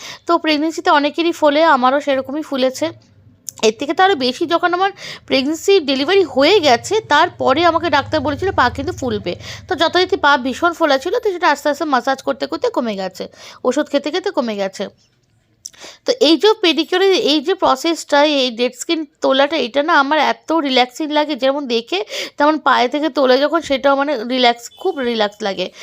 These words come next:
তো এই হোম সার্ভিসটা, মানে, মেয়েটা এত ভালো করছিল, মানে, আমার কিছু বলার নেই। মেয়েটাকে আমি এক্সট্রা টিপসও দিয়ে দিয়েছি, এত ভালো করেছিল। আমি বললাম, "দিদি, তুমি পরের বার এসো,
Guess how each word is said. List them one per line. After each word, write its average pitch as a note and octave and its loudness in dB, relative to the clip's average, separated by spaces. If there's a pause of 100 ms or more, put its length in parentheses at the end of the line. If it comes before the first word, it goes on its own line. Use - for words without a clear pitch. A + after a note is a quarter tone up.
(420)
তো D#4 6 (320)
এই E4+ 2
হোম D4 0
সার্ভিসটা, E4+ 2
মানে, D#4 -2
মেয়েটা E4 2
এত - -2
ভালো D4 2
করছিল, B3+ 0 (380)
মানে, D4+ 2
আমার D4+ 4
কিছু D#4 -4
বলার C4+ 4
নেই। D4+ -2
মেয়েটাকে C4+ -2
আমি D4 0
এক্সট্রা D4+ -2
টিপসও D4+ -2
দিয়ে C#4 -4
দিয়েছি, C#4+ -4
এত - -2
ভালো C#4 2
করেছিল। C4+ -2
আমি C#4+ -2
বললাম, D4 -6
"দিদি, C4 -4
তুমি C4 -6
পরের B3+ 2
বার C4+ 0
এসো, D4+ -6